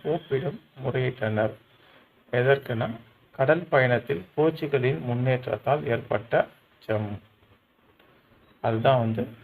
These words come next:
ஆ, ஸ்பெயின் அரசர்கள் என்ன பண்றாங்க, போப்பிடம் போயிட்டு முறையிடுறாங்க. ஏன்னா, ஸ்பெயின் நாட்டவர், ஆ, இத்தாலியரான கிறிஸ்டோபர் கொலம்பஸை வச்சு அனுப்பும்போது அவர் வந்து அமெரிக்கா கண்டத்தை தான் கண்டுபிடிக்கிறாரு. ஆனா, இந்தியாவை வந்து அடைந்தது வந்து போர்ச்சுகல் நாட்டவரான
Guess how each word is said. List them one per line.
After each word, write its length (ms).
ஆ, 260
ஸ்பெயின் 400
அரசர்கள் 400
என்ன 180
பண்றாங்க, 380
போப்பிடம் 540
போயிட்டு 400
முறையிடுறாங்க. 720
ஏன்னா, 240
ஸ்பெயின் 500
நாட்டவர், 480
ஆ, 280
இத்தாலியரான 880
கிறிஸ்டோபர் 500
கொலம்பஸை 460
வச்சு 240
அனுப்பும்போது 560
அவர் 280
வந்து 260
அமெரிக்கா 440
கண்டத்தை 340
தான் 160
கண்டுபிடிக்கிறாரு. 680
ஆனா, 260
இந்தியாவை 680
வந்து 280
அடைந்தது 420
வந்து 360
போர்ச்சுகல் 440
நாட்டவரான 720